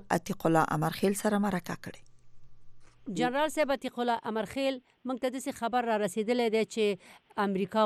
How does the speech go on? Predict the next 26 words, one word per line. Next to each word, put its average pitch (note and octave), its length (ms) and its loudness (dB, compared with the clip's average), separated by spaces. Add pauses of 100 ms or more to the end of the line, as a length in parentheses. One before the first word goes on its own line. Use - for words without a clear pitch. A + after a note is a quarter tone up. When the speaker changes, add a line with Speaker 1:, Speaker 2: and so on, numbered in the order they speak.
Speaker 2:
غواړي G#3+ 500 4
خپلو A3 340 0 (200)
عسکرو G#3+ 420 2
نه G3+ 160 2
څلور G3+ 420 4
زره G3+ 220 4 (160)
عسکر G3+ 360 0 (180)
کم A#3+ 180 4
کړي، A#3+ 180 -4
د - 60 4
افغانستان F#3+ 640 0
نه F#3+ 80 2
یې - 80 4
وباسي. B3+ 500 4
نیټه F#3+ 300 4
یې F#3 100 4
لا F3+ 160 4
نه C4+ 120 6
ده A#3+ 120 6
معلومه، A3 320 6 (460)
خو C4 160 4
موږ E4 180 4
سره C#4+ 160 4 (160)
دا D4+ 160 6
سوال B3+ 320 4
شته D#4 240 4